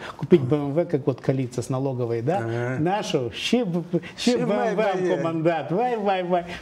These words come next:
Speaker 1: Всё, это, э, жизнь удалась.
Speaker 2: Да.
Speaker 1: Нет, вопрос в другом.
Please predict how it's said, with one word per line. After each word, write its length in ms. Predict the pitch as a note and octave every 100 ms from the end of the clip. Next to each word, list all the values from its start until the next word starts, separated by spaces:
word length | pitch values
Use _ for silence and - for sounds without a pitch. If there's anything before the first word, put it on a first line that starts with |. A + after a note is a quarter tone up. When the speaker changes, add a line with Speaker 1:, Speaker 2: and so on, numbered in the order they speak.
| -
Speaker 1:
Всё, 340 | - - D#4 B3
это, 220 | G#3 G#3+ G#3 G3 F#3+ F#3 F#3+ F#3 -
э, 60 | F3
жизнь 280 | F3 B3 G#3+
удалась. 340 | G3 D#3 A#2+
Speaker 2:
Да. 60 | D3 - - F3+
Speaker 1:
Нет, 120 | C#3+
вопрос 280 | F#3 C#4 G#3
в 40 |
другом. 420 | F#3 D#3+ B2+ F#2+